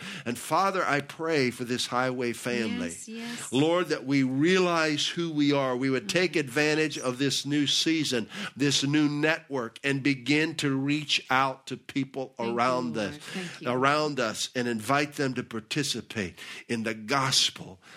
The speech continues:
Speaker 1: that changes lives and
Speaker 2: Wow.
Speaker 1: sets people free and makes people whole.
Speaker 2: Thank you,
Speaker 1: In
Speaker 2: Lord.
Speaker 1: Jesus' name.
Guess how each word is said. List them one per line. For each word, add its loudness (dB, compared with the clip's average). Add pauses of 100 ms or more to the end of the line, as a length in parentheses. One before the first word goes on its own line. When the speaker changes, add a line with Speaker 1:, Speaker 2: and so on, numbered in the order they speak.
(160)
Speaker 1:
that -6
changes 2
lives -2
and -6
Speaker 2:
Wow. -8
Speaker 1:
sets 2
people -4
free -4 (320)
and -4
makes 0
people -8
whole. -10
Speaker 2:
Thank -16
you, -14
Speaker 1:
In -2
Speaker 2:
Lord. -6
Speaker 1:
Jesus' -2
name. -4